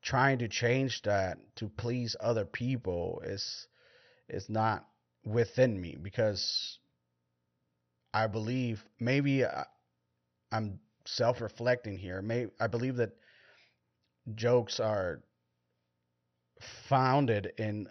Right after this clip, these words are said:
a little bit of truth, but also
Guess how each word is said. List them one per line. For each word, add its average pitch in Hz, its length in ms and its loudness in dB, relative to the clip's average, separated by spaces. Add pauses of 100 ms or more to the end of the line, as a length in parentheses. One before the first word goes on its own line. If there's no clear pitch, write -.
(140)
a 107 80 -2
little 139 320 4
bit 127 140 4
of 104 140 -4
truth, 110 460 -8 (880)
but - 100 4
also 117 840 4